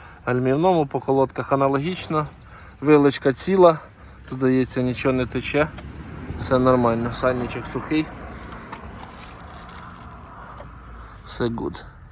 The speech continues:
Так, е, передня гума також, е, A R C Mobicity.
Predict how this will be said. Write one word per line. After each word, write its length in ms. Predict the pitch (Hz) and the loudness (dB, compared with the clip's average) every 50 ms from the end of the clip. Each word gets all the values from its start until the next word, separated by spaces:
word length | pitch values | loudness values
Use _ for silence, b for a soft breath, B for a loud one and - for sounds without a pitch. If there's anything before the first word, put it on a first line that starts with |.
| B B B B B B B B B B B B - - | B B B B B B B B B B B B -6 2
Так, 420 | - 117 101 - - - - - - | 2 2 2 2 -4 -8 -6 -2 2
е, 300 | 117 120 123 123 123 120 | 4 6 8 8 6 6
передня 460 | - - 151 156 156 151 139 147 143 | 8 6 8 8 8 6 6 2 -2
гума 320 | 135 143 143 135 131 127 | 0 2 2 4 2 2
також, 680 | - - 151 143 - 170 165 - - - - - - - | 4 4 2 2 2 -2 -2 -2 -4 -6 -6 -8 -10 -14
е, 180 | - - - 127 | -14 -14 -14 -12
A 480 | 131 131 131 131 120 139 143 143 143 143 | -12 -12 -10 -10 -8 -6 -4 -2 -2 -2
R 40 | |
C 240 | 135 - - - 147 | -4 -6 -6 -4 -4
Mobicity. 760 | 143 139 139 131 139 143 147 - - 165 151 - 151 151 | -2 -2 -4 -4 -2 -4 -4 -4 -6 -10 -6 -4 -6 -6